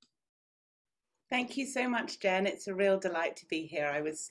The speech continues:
very excited to be asked to come and talk on this subject. So I will just get started and bring up my slides, and they should be there now, and someone will tell me if they're not, I'm sure. Um, so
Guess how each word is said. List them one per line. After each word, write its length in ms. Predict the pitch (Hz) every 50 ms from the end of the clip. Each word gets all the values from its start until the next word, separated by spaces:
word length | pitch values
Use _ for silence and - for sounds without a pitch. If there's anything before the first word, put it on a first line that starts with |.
| _ _ -
very 320 | 165 170 170 170 170 170
excited 520 | - - - - 156 139 143 - - -
to 100 | - -
be 120 | - 151 147
asked 320 | 139 143 147 147 - -
to 60 | -
come 200 | 160 - - 147
and 140 | 139 139 139
talk 300 | - - 151 147 - - -
on 140 | - 160 170
this 240 | 165 160 160 - -
subject. 580 | 160 147 - - 147 220 - - - - - - _ _ _ _ _ _ _ _ _ _ _ _ _ _ _ _ _
So 460 | - - - - 196 175 175 175 - -
I 100 | 190 196
will 140 | 196 202 208
just 260 | 202 - 208 214 -
get 240 | - 214 202 - -
started 760 | - - - - - 160 147 147 151 - - 196 - - - - - - _ _ _ -
and 160 | 175 175 165
bring 180 | 156 170 170 170
up 180 | 170 165 -
my 180 | - 165 165 165
slides, 920 | 165 - - - - 147 143 139 139 147 175 240 359 359 - - - - - _ _ _ _ _ _ _ _ _ _ _ _ _ _ -
and 320 | 156 151 151 156 160 151 151 -
they 240 | - 147 - 156 160
should 200 | 160 - - 165
be 100 | - 170
there 200 | 160 160 156 156
now, 200 | 160 151 147 151
and 120 | 147 147 147
someone 360 | - - 147 147 151 147 147
will 140 | 147 151 151
tell 180 | - 156 -
me 140 | - - -
if 120 | - -
they're 120 | - 147 139
not, 280 | 131 104 - - - - -
I'm 140 | 160 -
sure. 280 | - - - - - - - _ _ _ - - - - - - - - - - - _ _ -
Um, 340 | 226 233 226 233 233 - - _ _ _ - -
so 460 | - - 294 262 269 269 262 - -